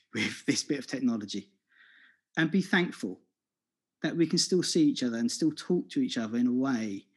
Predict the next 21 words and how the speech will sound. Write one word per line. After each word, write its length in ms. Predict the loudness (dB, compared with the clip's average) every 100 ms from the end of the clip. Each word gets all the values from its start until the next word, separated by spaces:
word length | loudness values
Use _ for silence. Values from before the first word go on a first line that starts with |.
| _ _
and 140 | 2 4
interact 640 | 4 2 0 0 -6 -8
during 240 | -2 2 2
our 80 | 0
services, 640 | -2 -4 -4 -4 -4 -8 _
and 120 | -4 -4
still 460 | 0 2 2 0 -6 -2
bring 480 | 2 4 2 0 -4
what 160 | -8
God 260 | -4 -2 0
lays 280 | 0 0 -2
on 100 | -2
our 160 | -2
hearts 520 | -4 -8 -10 -10 -10 -10 _ _ _
and 120 | -6
come 200 | -2 2
with 100 | 2
that 180 | 0 -2
level 200 | -2 -2
of 80 | -4
expectation. 680 | -6 -8 -8 -6 -8 -8 -12